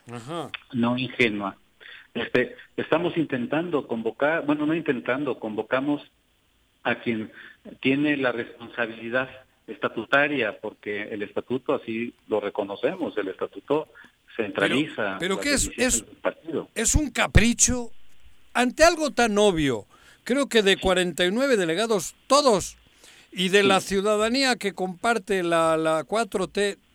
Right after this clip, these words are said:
Speaker 1: creo que la mayoría absoluta está clamando entonces,
Speaker 2: Sí.
Speaker 1: ¿qué es? ¿Un capricho? ¿Es un acuerdo económico? ¿Es un acuerdo no sé de qué tipo entre Mario y Argüelles?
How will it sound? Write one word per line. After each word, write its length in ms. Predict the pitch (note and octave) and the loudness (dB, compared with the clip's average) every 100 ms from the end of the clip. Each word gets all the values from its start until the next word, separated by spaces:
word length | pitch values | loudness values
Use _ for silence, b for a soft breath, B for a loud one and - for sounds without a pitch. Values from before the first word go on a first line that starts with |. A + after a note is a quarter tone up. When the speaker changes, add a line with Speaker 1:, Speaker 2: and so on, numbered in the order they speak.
| - | -4
Speaker 1:
creo 200 | A#3+ A#3+ | -2 0
que 160 | G#3+ G3+ | -2 -2
la 320 | A3+ A#3+ A#3+ | 0 4 4
mayoría 380 | A3+ A3+ B3+ C#4+ | 6 4 4 2
absoluta 600 | - A#3+ C4 G#3 A#3 F#3 _ - | 0 -2 -2 0 -2 -2 _ -6
está 260 | E3 B3 | -4 -2
clamando 720 | B3 G#3 G#3 A#3 B3 G#3 F#3+ F3 b b b b b | -2 -2 0 0 0 -2 -4 -6 b b b b b
entonces, 360 | F#3 C4+ C#4 - | -4 0 2 2
Speaker 2:
Sí. 80 | |
Speaker 1:
¿qué 200 | A#3 D4 | 2 4
es? 220 | B3 - - | 4 2 -4
¿Un 180 | - B3 | -4 -4
capricho? 760 | A#3+ G3 D3 A#3+ A#3 - A3+ A3+ _ | -2 -6 2 2 2 -2 -4 -10 _
¿Es 220 | F3+ E3+ | 2 2
un 140 | G#3+ G#3 | 2 -2
acuerdo 480 | D#3+ - F3+ F3 D#3 | -4 -2 -2 0 -2
económico? 920 | C#3 B2 D3 G#3 G#3+ G#3 G3+ G#3 F#3+ - | -4 -8 -6 -4 -4 -6 -8 -12 -14 -10
¿Es 220 | D#3 - | -8 -6
un 140 | G3 | -6
acuerdo 480 | E3+ C#3+ E3 F3+ D#3+ | -8 -6 -6 -4 -4
no 100 | E3 | -6
sé 140 | E3 | -4
de 80 | E3+ | -4
qué 120 | C3+ D#3 | -2 -2
tipo 420 | - G#3 G#3 F3+ | -2 -4 0 0
entre 300 | D3+ D#3 D3+ | 0 0 0
Mario 520 | D3 F3+ G3+ F#3+ F3+ | 0 -2 -2 -2 -2
y 540 | F3 E3+ E3+ E3+ E3 | -2 -4 -6 -8 -8
Argüelles? 540 | E3 E3 C4 D#4+ B3+ | -6 -4 -2 -4 -6